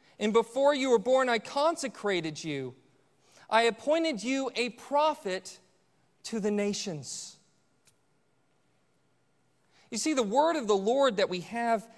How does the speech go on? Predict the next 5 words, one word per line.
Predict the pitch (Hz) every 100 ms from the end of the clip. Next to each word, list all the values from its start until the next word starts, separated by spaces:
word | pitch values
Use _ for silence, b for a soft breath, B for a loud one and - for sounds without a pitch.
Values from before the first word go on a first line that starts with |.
| B
here | - - 233 185 127 147 - _ _ _ b b b
is | 214 185
God | 240 240 262
speaking | - - - 262 240 - 156 147 190 196 _ _ _ _ _ _ _ _
by | 151 226 240 220 160 165